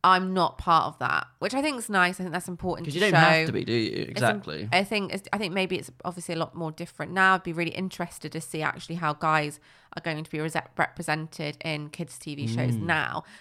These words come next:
Speaker 1: 'Cause back then it was very much kind of hyper masculinity,
Speaker 2: Yeah.
Speaker 1: and then you'd have, and then normally always have brown curly hair. It's similar to Princess Diaries. And, you know, s-, uh, Lizzie McGuire,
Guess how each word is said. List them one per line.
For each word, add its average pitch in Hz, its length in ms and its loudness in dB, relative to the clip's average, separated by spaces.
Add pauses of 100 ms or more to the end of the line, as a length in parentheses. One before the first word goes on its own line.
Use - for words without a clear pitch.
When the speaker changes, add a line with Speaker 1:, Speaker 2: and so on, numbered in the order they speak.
Speaker 1:
'Cause 165 140 -10
back - 300 0
then 165 180 2
it - 80 -8
was 156 200 -2
very 151 320 2
much 147 260 -4
kind 156 140 -2
of 151 80 -4
hyper 170 260 -2
masculinity, 156 800 -6
Speaker 2:
Yeah. - 180 -10
Speaker 1:
and 175 140 2
then 170 80 2
you'd 160 180 0
have, 156 300 2 (240)
and 180 80 -8
then 180 140 0
normally 240 280 0
always 202 240 -4
have 208 120 -14
brown 190 200 -4
curly 220 280 -8
hair. 214 380 -8 (340)
It's - 120 -14
similar 185 180 -2
to - 80 -10
Princess 202 340 -8
Diaries. 196 560 -2 (400)
And, 165 320 2
you 175 80 -4
know, 160 360 4
s-, - 180 -16
uh, 175 180 4
Lizzie 185 220 -2
McGuire, 180 480 2